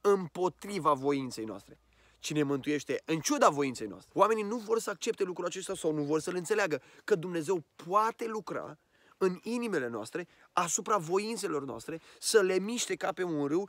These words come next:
să le direcționeze unde vrea El, fără să le distrugă, fără să le sfărâme ca pe un vas, fără să le, pur și simplu, să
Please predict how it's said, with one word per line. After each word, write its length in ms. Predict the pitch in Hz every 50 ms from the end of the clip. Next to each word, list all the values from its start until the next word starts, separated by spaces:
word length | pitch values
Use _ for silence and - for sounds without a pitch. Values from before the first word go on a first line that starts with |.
| - -
să 160 | - - - 220
le 120 | 190 196
direcționeze 640 | 170 156 180 185 180 - - 185 175 196 190 185
unde 200 | 190 170 160 160
vrea 180 | 143 143 170 185
El, 100 | 190 196
fără 360 | - - - - 233 254 262
să 160 | 277 - 262
le 100 | 220 220
distrugă, 540 | 185 151 139 131 - - 123 104 90 90 - _ _ _ _ _
fără 320 | - - 226 247 254 247
să 180 | 240 - 220 214 170 - - -
le 140 | 190 196
sfărâme 360 | 180 - - 190 180 160 151 147
ca 140 | - 160
pe 100 | - -
un 180 | 143 139 131 123
vas, 280 | - 98 104 - - - _
fără 300 | - - - 226 254 254
să 180 | 240 - - 233 214
le, 220 | 214 202 180 - - - - - _ _ _
pur 200 | - 208 233 180
și 100 | 190 196
simplu, 320 | - 214 214 180 - 190
să 240 | 165 - 202 185